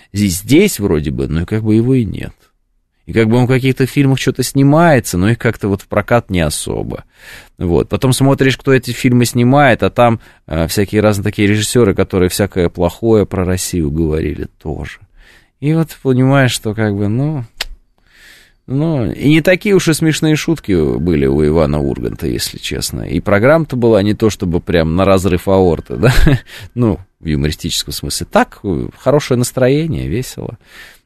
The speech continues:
Не более того. И опять расчет всегда, да, и прицел на молодежь, естественно. М, потому что, э, если ты захватишь умы молодежи, то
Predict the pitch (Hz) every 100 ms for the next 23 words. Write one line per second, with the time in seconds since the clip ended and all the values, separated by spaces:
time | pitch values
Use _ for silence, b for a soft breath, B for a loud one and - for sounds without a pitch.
0 | - 98 92 98 92 - 101 123 135 B
1 | - 180 202 226 208 143 139 - 175 170
2 | - 113 113 139 113 113 104 95 92 143
3 | 123 95 95 95 98 104 127 139 - -
4 | 76 - - - - - 87 65 67 50
5 | 50 60 53 - B B B B _ -
6 | - 62 - - 104 107 - 107 101 101
7 | B B _ _ _ _ _ _ _ _
8 | - 87 87 85 82 90 101 98 92 104
9 | 92 92 95 92 95 - 92 85 82 82
10 | 80 78 78 82 87 - - -